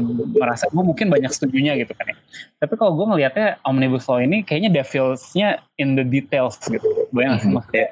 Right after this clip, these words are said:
Speaker 3: iya.
Speaker 1: eh, banyak, banyak, eh, kalau dari yang gue lihat penolakan-penolakannya tuh banyak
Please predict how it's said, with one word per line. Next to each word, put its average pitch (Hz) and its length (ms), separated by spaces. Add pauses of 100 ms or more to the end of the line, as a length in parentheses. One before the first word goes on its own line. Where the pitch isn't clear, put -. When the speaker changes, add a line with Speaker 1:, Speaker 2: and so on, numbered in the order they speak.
Speaker 3:
iya. 110 160 (540)
Speaker 1:
eh, 123 260
banyak, 127 760 (480)
banyak, 123 680 (1300)
eh, 123 300
kalau 127 240
dari 127 260
yang 123 380
gue 123 160
lihat 127 160
penolakan-penolakannya 117 800
tuh 202 100
banyak 139 280